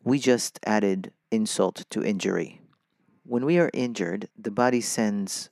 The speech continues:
repair agents, cells and blood to the site of injury to facilitate repair,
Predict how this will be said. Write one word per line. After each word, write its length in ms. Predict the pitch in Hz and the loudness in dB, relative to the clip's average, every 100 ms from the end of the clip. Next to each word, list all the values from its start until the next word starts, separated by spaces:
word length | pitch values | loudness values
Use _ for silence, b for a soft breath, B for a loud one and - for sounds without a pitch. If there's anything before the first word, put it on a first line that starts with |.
| _ - | _ -4
repair 560 | 107 - 131 123 120 - | -2 -2 -2 0 0 2
agents, 760 | 110 110 98 90 - - - - - | 2 2 0 -4 -6 -8 -8 -10 -10
cells 680 | - 120 113 110 110 - - | -4 -2 0 0 -2 -10 -8
and 300 | - 101 101 | -4 -2 -2
blood 520 | 95 104 101 95 101 - - | 0 2 2 2 -4 -10 -4
to 160 | 120 | -2
the 100 | 101 | -2
site 360 | - 113 104 - | -2 0 -2 -2
of 160 | 95 | -6
injury 560 | - 98 90 80 - 147 _ _ - | -6 -6 -8 -8 -10 -12 _ _ -10
to 120 | 135 | -4
facilitate 680 | - 135 - 143 - 135 107 | -2 0 2 2 2 -2 0
repair, 580 | 107 - 101 - - | -2 -2 -4 -4 -10